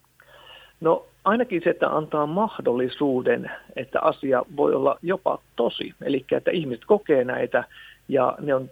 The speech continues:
todellakin tosia, tosi kokemuksia. Ja, elikkä ei ensimmäisenä teilaa, vaan miettii sitä, että onko se tosiaankin niin, että minä tiedän kaikesta kaiken,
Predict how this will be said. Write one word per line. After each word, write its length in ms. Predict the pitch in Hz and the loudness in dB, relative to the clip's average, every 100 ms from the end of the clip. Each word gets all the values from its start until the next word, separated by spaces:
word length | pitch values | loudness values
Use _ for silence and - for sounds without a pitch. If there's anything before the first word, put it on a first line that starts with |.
| - | 2
todellakin 640 | 165 151 131 131 131 123 - | 4 4 2 0 -6 -6 -2
tosia, 460 | 143 - 123 110 - _ - | -2 -2 -4 -4 -6 _ -10
tosi 380 | 147 139 135 - _ | -8 -4 -6 -8 _
kokemuksia. 760 | - 139 135 123 120 - 127 120 | -2 0 2 0 -4 -8 -2 0
Ja, 200 | 123 123 - - - - _ | 2 0 -4 -20 -20 -20 _
elikkä 340 | 151 139 135 135 | 0 0 2 0
ei 340 | - 160 - | 2 0 0
ensimmäisenä 480 | 196 190 147 131 131 | -2 -2 -2 -2 -2
teilaa, 840 | - 196 190 143 135 120 120 - _ - 135 | -6 -2 0 0 2 0 -2 -10 _ -20 -6
vaan 240 | 127 127 | -2 0
miettii 480 | 131 160 156 - - | 0 0 0 0 -6
sitä, 200 | 139 143 | -4 -4
että 300 | 135 - - - | -4 -2 -4 -2
onko 220 | 156 147 | -4 -2
se 80 | 143 | -2
tosiaankin 580 | 165 160 135 123 127 | -2 0 -2 -2 -8
niin, 120 | 135 127 | -4 -4
että 220 | - 120 | -4 -8
minä 600 | 131 139 156 160 127 123 - _ | -8 -6 -2 0 0 -2 -4 _
tiedän 420 | - 123 123 123 | -4 -2 -2 -4
kaikesta 440 | 120 - 135 131 135 | -4 -6 -6 -4 -4
kaiken, 580 | - 135 123 - - | 0 0 0 -4 -6